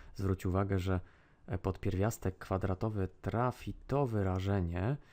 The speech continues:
No, widać, że x jest podniesiony do kwadratu i pamiętaj, że jeśli mamy pierwiastek kwadratowy z wyrażenia podniesionego do kwadratu, to zawsze coś takiego zamieniamy na wartość bezwzględną. Tutaj otrzymujemy pierwiastek z tej liczby.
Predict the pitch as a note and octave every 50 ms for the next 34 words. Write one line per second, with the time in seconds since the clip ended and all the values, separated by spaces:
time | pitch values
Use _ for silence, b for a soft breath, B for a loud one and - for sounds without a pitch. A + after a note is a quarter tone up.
0 | B B B B B B B B B B - G2 F#2 F#2 F#2 F#2+ - A#2 G#2 G2+
1 | F#2 G2 F#2+ F#2 G2 F#2 F#2+ G2 - A2 G#2+ G2 - - G2 F2+ - - F#2 G2
2 | G2 F#2 - G2+ G2 G2 F2+ F#2 F2+ - - F#2+ F#2 G2+ G2+ A2+ A#2+ - A2 G2
3 | - - F2 F2 F#2+ A2 A2 G#2 G2 F#2 F2+ F#2+ F#2 F2+ - - F2+ F2+ F#2+ F#2+
4 | F#2+ F2+ - - F#2+ F#2 F2 F#2+ G#2 A2+ - - - F2+ - - - F#2 F#2 F#2+
5 | F#2 - G#2+ G#2+ G2+ F#2 F2 F2+ G2+ A2+ A2+ G2+ F#2+ F#2 G#2+ B2+ C#3 A#2+ G2+ -
6 | F#2+ F2+ F#2+ F2+ - - F#2 F#2 A2 A2+ G#2+ F#2+ F#2 F2 - - F2+ F2+ F#2+ G2+
7 | G2 - D3+ D#3 B B B B B B - F#2+ F2+ G#2+ A#2 B2+ - - A2 -
8 | G#2 - - G2+ F2+ - G2+ G2+ G#2+ F#2+ F#2+ F#2 F#2 F2+ F2 F#2 F#2+ G2 F#2 F#2
9 | F2+ F2+ G#2+ A2+ G#2 - - E2+ - - E2 E2 - - E2+ E2 E2 E2+ F2+ G#2+
10 | C3 C3+ - b b b b b b b b b b b b b b b b b
11 | b b b b b b b b b - _ _ _ _ _ - - G#2 - A2
12 | G#2 G2 - - - G2+ F#2+ G2 G2+ G#2 G2+ F#2+ - - G#2 G2 F#2+ F2+ G#2+ A2
13 | A2 - - - F#2 - - - - F#2+ F2+ E2+ G2+ A#2 A2+ G#2+ G#2 - F#2+ A2+